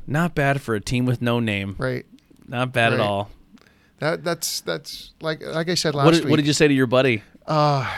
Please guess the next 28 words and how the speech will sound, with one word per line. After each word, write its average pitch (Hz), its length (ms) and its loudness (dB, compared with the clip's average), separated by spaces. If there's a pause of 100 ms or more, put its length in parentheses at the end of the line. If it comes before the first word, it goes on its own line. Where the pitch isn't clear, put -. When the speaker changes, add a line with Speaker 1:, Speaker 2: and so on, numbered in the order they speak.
(240)
Speaker 2:
he, 156 280 0
he 156 100 2
just 147 240 -4
looked 160 200 -4
at 180 60 -2
me 185 180 -2
and 170 80 -2
he 131 80 -2
said, 127 260 -4 (1500)
"Wow." 107 340 -4 (380)
That's 139 180 -4
all 123 140 4
I 131 100 2
have 135 140 0
to 123 80 -2
say. 117 260 0
He 117 80 -4
said, 117 180 -4
Speaker 1:
<laughs> 120 100 -10
Speaker 2:
"Wow." 110 360 -8 (360)
Speaker 1:
You 117 160 -4
lost 117 340 2
the 107 100 -2
team 120 240 -4
with 110 100 -4
no 120 160 -2
name. 113 240 -4
Speaker 2:
Yeah, 143 320 4